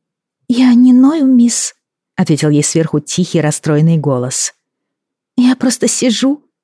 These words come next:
и жду вас». Кейт подняла голову и увидела на крыльце миссис Броуди. В этот раз она пришла одна, без ребёнка. «Маргарет?» —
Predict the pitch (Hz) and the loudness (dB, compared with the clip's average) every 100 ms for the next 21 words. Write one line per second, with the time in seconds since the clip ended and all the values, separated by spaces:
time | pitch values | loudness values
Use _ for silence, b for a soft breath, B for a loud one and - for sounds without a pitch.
0 | _ 269 254 208 262 262 233 220 - - | _ 0 0 0 -2 -2 -6 -4 -6 -6
1 | - _ _ _ _ _ _ _ - 214 | -10 _ _ _ _ _ _ _ -4 -2
2 | - 196 196 185 226 196 160 170 160 160 | 0 0 2 2 0 2 2 2 2 2
3 | 170 165 160 165 160 - 180 170 160 165 | 2 0 0 -2 -2 0 2 2 0 -2
4 | 156 147 147 131 123 127 127 123 _ _ | -4 -2 -2 -2 -4 -6 -6 -8 _ _
5 | _ _ 160 160 156 170 180 - B B | _ _ -2 -2 -2 -2 -4 -6 B B
6 | B 190 185 170 - 170 160 135 127 117 | B -2 0 -2 -2 -2 -2 -2 -4 -8
7 | _ _ 165 151 156 131 123 113 127 123 | _ _ -4 -2 -2 -2 -4 -6 -8 -12
8 | - _ _ _ _ _ _ _ 160 135 | -14 _ _ _ _ _ _ _ -6 -4
9 | 160 185 269 - - | -4 -4 -4 -6 -8